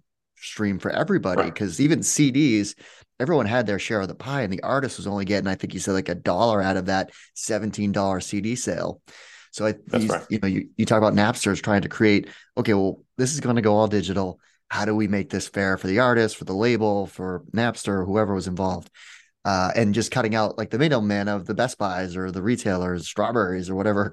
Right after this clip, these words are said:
Speaker 1: <laughs> C D stores were of the time. Um, but you talk about you know, you're, uh, you can't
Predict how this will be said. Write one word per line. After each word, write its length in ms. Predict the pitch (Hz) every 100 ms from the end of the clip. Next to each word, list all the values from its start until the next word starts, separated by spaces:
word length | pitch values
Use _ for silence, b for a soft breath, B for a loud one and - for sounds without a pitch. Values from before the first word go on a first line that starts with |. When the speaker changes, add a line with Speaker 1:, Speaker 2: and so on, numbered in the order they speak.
| -
Speaker 1:
<laughs> 400 | 92 - - -
C 180 | - 120
D 140 | 117
stores 340 | 117 104 98 90
were 140 | 95
of 320 | 95 - 92
the 100 | 82
time. 360 | 95 98 87 82 B B B B -
Um, 500 | 95 92 90 90 - _ _ _ _ _ _
but 300 | 98 113 110 - - _ _ _ _
you 140 | 123
talk 260 | 110 127 123
about 440 | 107 101 104 135 - _ _ _ _ _ _ b b b b _ _ -
you 60 | 98
know, 100 | 92
you're, 640 | - 101 101 98 95 - -
uh, 260 | 92 92 - - _ _ - B _ _ _ _ _
you 80 | 110
can't 320 | - 156 139